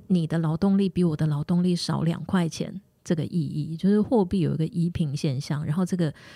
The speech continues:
移平就变成说，就变成说，就是有点像你刚刚说的那个东西，就是意义被抽干了。那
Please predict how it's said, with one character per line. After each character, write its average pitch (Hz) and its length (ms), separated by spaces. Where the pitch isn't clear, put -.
移 185 180
平 202 240
就 180 80
变 185 200
成 156 80
说， 160 500
就 196 100
变 175 200
成 156 100
说， 160 520
就 196 120
是 202 140
有 165 120
点 156 160
像 175 240
你 120 80
刚 151 160
刚 156 100
说 156 200
的 143 60
那 156 100
个 147 80
东 143 260
西， 147 220
就 175 100
是 202 80
意 214 320
义 - 20
被 180 400
抽 156 240
干 139 260
了。 - 220
那 196 280